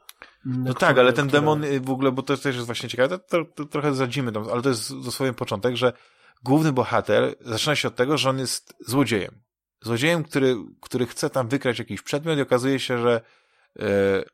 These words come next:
Speaker 2: że mimo, że włam się udał, to, to ten przedmiot okazał się być czymś innym, niż się spodziewał i zostaje powalony jakimś, jakimś wyładowaniem elektrycznym,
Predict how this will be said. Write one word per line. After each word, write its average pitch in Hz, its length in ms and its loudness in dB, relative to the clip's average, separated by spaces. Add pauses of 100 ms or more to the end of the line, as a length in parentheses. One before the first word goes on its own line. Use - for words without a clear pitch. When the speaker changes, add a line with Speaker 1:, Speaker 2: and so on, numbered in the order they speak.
(120)
Speaker 2:
że 110 200 -6
mimo, 139 280 2
że 110 300 0 (460)
włam 110 400 -2
się - 160 -4
udał, 120 560 -2 (180)
to, 113 380 0 (220)
to 107 80 -12
ten 110 180 -6
przedmiot 123 320 -4
okazał 117 280 -2
się 110 120 -8
być 107 160 -10
czymś 104 220 -8
innym, 123 220 -4
niż 107 120 -10
się - 120 -10
spodziewał 123 560 -2 (540)
i 127 100 0
zostaje 127 640 2 (220)
powalony 127 460 4
jakimś, 110 460 -6 (380)
jakimś 98 360 -10
wyładowaniem 117 840 2
elektrycznym, 107 760 -4